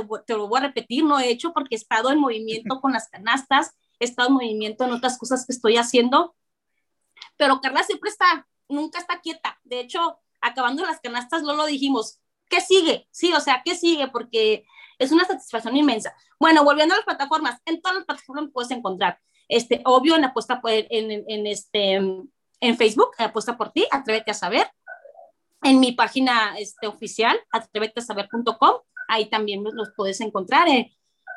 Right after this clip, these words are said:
Speaker 1: Y pues aquí, un mensaje con Chuy y conmigo nos puedes <laughs> encontrar.
Speaker 2: Fíjate que yo sí, yo sinceramente sí, sí quiero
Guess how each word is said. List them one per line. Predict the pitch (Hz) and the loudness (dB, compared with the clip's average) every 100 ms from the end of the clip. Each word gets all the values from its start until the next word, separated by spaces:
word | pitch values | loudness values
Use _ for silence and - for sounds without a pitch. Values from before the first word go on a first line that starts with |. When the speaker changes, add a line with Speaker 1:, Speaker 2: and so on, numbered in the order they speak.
| - | -2
Speaker 1:
Y | 262 240 240 | 2 4 2
pues | 240 240 226 | 4 2 2
aquí, | 254 - 480 571 | -4 2 2 2
un | - 330 | 4 4
mensaje | 381 381 370 427 | 4 2 0 0
con | 330 302 | -2 -6
Chuy | 320 349 | -6 -8
y | - | -4
conmigo | 302 330 370 | -2 -2 -2
nos | 226 226 | -4 -4
puedes | 262 269 | -4 -4
<laughs> | - | -4
encontrar. | 269 - 214 185 151 113 - - - _ | -8 -10 -14 -12 -12 -12 -14 -20 -20 _
Speaker 2:
Fíjate | 170 175 208 | -8 -6 -6
que | 214 196 | -6 -4
yo | 202 | -4
sí, | 190 220 185 | -6 -8 -4
yo | 208 214 | -4 -4
sinceramente | 233 214 214 208 208 202 220 | -6 -6 -6 -6 -8 -8 -10
sí, | - 202 208 - | -8 -12 -12 -16
sí | - 190 190 190 202 202 - _ _ | -16 -14 -12 -12 -12 -12 -16 _ _
quiero | - 190 208 208 - | -8 -4 -4 -6 -10